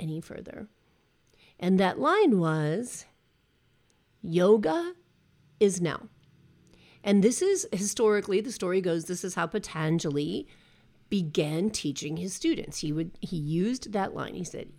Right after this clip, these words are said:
"Yoga is now." And this was also Patanjali's philosophy. If you knew what that meant, then you wouldn't need to be here. And I remember hearing that. And I remember thinking, "What the heck? That makes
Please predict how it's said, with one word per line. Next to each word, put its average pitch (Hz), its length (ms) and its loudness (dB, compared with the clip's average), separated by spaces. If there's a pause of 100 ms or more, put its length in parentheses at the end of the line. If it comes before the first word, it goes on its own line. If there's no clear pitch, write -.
(160)
"Yoga 202 720 -2 (400)
is 180 200 -2
now." - 300 -6 (880)
And 185 140 4
this 180 140 2
was 175 140 -2
also 170 300 -2
Patanjali's 185 680 -4
philosophy. - 340 -6
If 143 180 -10
you 175 120 -2
knew 190 120 6
what 190 180 0
that 196 200 -2
meant, 240 400 -4 (640)
then 165 160 -2
you 175 120 4
wouldn't 175 180 2
need 165 160 0
to 151 60 -6
be 147 160 -6
here. 160 260 -14 (800)
And 190 100 2
I 233 60 4
remember 381 340 4
hearing 220 460 4
that. - 220 -8 (640)
And 202 80 2
I 202 60 6
remember 311 360 2
thinking, 196 680 -2 (500)
"What 190 160 -8
the 170 120 -6
heck? 208 440 -10 (720)
That 175 100 -4
makes 185 280 -4